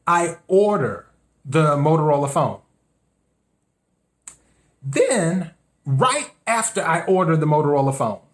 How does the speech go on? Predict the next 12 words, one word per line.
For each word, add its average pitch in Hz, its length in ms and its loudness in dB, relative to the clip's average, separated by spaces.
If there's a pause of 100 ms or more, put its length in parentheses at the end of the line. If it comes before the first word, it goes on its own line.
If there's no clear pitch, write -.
(120)
probably, 208 240 0
like, 165 160 -2
an 135 240 -6
hour 190 320 2
later, 139 320 -2 (420)
I'm 165 140 -2
still 262 320 0
playing 208 380 -2
with 156 120 -6
this 151 160 -2
cord - 440 -4 (1300)
'cause 165 440 -2